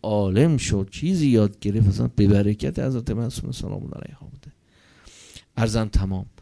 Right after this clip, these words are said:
پس این گنج‌هایی که خدا به من و شما داده قدرشو بدونیم و محصور نکنیم به چهار تا دوا و دکتر و این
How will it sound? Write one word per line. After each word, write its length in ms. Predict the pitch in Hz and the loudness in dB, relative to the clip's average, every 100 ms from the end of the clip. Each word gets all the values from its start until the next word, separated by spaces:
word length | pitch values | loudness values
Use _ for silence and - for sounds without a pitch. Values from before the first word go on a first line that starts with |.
| _ _ _ - | _ _ _ 2
پس 260 | 113 113 - | 4 2 -2
این 400 | - 170 190 170 - _ _ _ 107 101 | 0 2 2 0 -10 _ _ _ -6 4
گنج‌هایی 1120 | 143 139 131 123 - 95 104 175 202 180 139 | 6 6 -2 -6 -4 0 4 4 4 2 -4
که 200 | - 113 | -6 0
خدا 420 | 113 107 131 127 | 6 8 8 8
به 120 | 107 | 6
من 200 | 104 101 | 4 2
و 60 | 95 | 2
شما 320 | - 98 98 | 0 0 0
داده 260 | 98 98 | 0 -2
قدرشو 560 | - - 170 - 135 - | -2 -4 -6 -4 -2 -2
بدونیم 540 | 143 156 151 117 98 104 _ _ _ _ _ _ _ _ _ _ _ _ _ _ _ _ _ - - _ - | -2 -2 -2 -4 -6 -10 _ _ _ _ _ _ _ _ _ _ _ _ _ _ _ _ _ -20 -20 _ 4
و 120 | 98 | 6
محصور 480 | 156 - - 185 160 | 8 6 2 2 2
نکنیم 460 | 185 - 170 151 | 0 0 0 0
به 80 | 131 | -2
چهار 240 | - 143 | -2 -2
تا 200 | 135 135 | 0 0
دوا 500 | 120 - 110 107 107 | -2 -2 -2 0 0
و 60 | 104 | -2
دکتر 400 | 107 104 - 123 | -4 -8 -6 -4
و 160 | 123 113 | -2 -4
این 220 | 107 120 | -4 -6